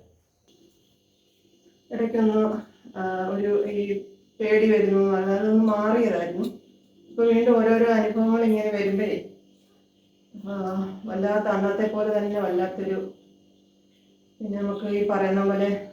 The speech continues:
ആ, എന്താ പറയുക, ചിലതൊക്കെ നമ്മൾ ഭയന്ന് ജീവിച്ചേ പറ്റുള്ളൂ.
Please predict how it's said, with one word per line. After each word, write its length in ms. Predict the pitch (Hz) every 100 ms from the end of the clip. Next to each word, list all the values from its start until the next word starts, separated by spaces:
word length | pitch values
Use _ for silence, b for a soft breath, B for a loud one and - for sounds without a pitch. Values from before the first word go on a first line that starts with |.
| -
ആ, 60 | 190 185 185 185 185 -
എന്താ 160 | 196 190
പറയുക, 420 | 190 185 196 - - _ - _ _ _ _ _ _ -
ചിലതൊക്കെ 360 | 214 226 247
നമ്മൾ 500 | 247 220 214 220 - - - - -
ഭയന്ന് 480 | 190 196 214 220 196
ജീവിച്ചേ 440 | 196 196 196 196
പറ്റുള്ളൂ. 680 | 185 170 185 185 180 175